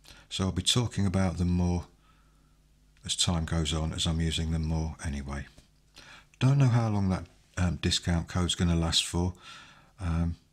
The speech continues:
but when I use these brushes in my future videos, I will put a link to the website so you can actually go and buy them, you know, further on down the road if you want to.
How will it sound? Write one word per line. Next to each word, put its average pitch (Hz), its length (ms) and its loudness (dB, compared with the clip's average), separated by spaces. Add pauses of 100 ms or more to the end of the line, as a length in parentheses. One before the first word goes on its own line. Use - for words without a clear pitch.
(480)
but - 140 -6
when 131 140 4
I 135 60 6
use 120 260 4
these 107 160 2
brushes 98 640 0 (840)
in 90 80 -2
my 85 80 0
future 87 380 -2
videos, 85 500 0 (340)
I - 60 -2
will 98 220 2
put 95 220 -2
a 90 40 0
link 87 320 2 (120)
to 82 400 0 (880)
the 82 240 0
website 85 680 0
so - 140 2
you 82 120 0
can 87 160 -2
actually 85 280 -2
go 80 280 -2
and 80 100 -4
buy 80 220 -2
them, 78 240 -4 (640)
you - 100 -18
know, 76 160 -8 (1000)
further 80 340 -2
on 78 100 -2
down 78 200 -2
the 78 80 -4
road 78 220 -4
if - 120 -8
you 85 80 -2
want 71 180 -8
to. 71 180 -6